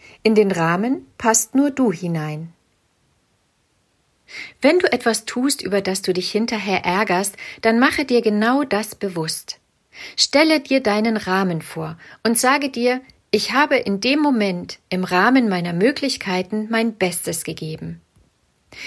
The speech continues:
Der Satz, „Hätte ich es doch anders gemacht“, zeigt dir lediglich, dass du jetzt etwas dazugelernt hast. Du hast deinen Rahmen erweitert.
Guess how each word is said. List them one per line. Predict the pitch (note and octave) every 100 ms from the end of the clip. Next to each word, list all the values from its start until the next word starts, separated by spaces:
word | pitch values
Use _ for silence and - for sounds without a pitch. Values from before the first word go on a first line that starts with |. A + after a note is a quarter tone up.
| - -
Der | A#3
Satz, | B3+ D4 E4 -
„Hätte | C4 C4+
ich | A3+
es | A3 -
doch | G#3+ -
anders | A#3+ C#4 G#3 -
gemacht“, | F3+ F3+ G#3+ - - - -
zeigt | - C#4 D#4+ -
dir | A#3+
lediglich, | A3 C4+ C4 C4 A#3 A3+ -
dass | G3
du | -
jetzt | G3 G3 -
etwas | - A#3+ A#3+
dazugelernt | C4+ C4+ A3 F#3+ E3+ D#3 D#3 D#3+
hast. | E3 E3 - - _ _ _ _ _ _ - -
Du | - C4+
hast | D4+ -
deinen | B3+ A#3 A3+
Rahmen | A3 A3+ D4+ A#3+
erweitert. | F#3 E3+ D#3+ D#3+ - E3 -